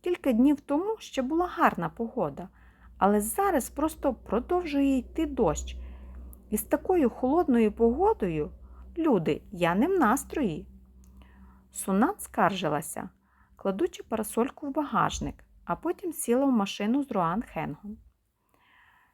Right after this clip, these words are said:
«Припини скаржитися. Сяє досить важко приїхати сюди з півночі. Ось, витри воду». Руан Хенг безпорадно подивився на Сунан, перш ніж прийняти серветку, яку передала Сісяє.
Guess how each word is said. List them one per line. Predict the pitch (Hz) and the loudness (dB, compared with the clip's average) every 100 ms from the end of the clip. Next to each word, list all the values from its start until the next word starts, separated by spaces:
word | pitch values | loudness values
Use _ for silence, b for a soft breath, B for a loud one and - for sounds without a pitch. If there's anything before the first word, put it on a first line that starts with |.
| b - | b -6
«Припини | 214 220 240 403 | -4 2 2 2
скаржитися. | - - 170 185 180 - 156 - - - _ _ _ _ _ | -4 -2 -2 -2 -8 -14 -16 -16 -16 -18 _ _ _ _ _
Сяє | - - 285 403 254 | -14 -4 -2 0 -2
досить | 170 302 359 - - | 0 -2 -2 -4 0
важко | 226 196 - | 0 0 -6
приїхати | 175 196 226 - 269 240 | -4 0 0 0 -4 -6
сюди | - 202 311 | -8 -4 -4
з | - | -4
півночі. | - 190 160 160 160 - 202 - b b b b b b b _ _ _ _ _ | -4 -2 -2 -4 -6 -14 -14 -16 b b b b b b b _ _ _ _ _
Ось, | 294 208 - - | 2 4 2 -4
витри | 359 359 175 | -4 -2 -4
воду». | 160 156 147 170 185 _ _ _ _ _ _ _ _ | -2 -2 -4 -4 -16 _ _ _ _ _ _ _ _
Руан | - 196 214 | 0 2 2
Хенг | 202 - 392 320 | 0 -4 -4 -4
безпорадно | 254 - 202 220 285 311 | -8 -4 0 0 0 -4
подивився | - 190 180 226 - | -4 -4 -2 -4 -2
на | 262 262 | -2 -2
Сунан, | - 285 208 151 - b b b b | -2 0 0 -2 -6 b b b b
перш | - 349 - | -6 -6 -4
ніж | 320 - | -6 -6
прийняти | - 208 208 226 - | -2 2 2 0 -4
серветку, | - 285 185 170 190 - 302 | -6 -4 0 2 0 -4 -6
яку | 294 - | -4 -4
передала | 349 226 208 185 180 208 | -4 -2 -2 -2 -2 -2
Сісяє. | - 269 - 156 - 190 | -4 -8 -4 -4 -6 -14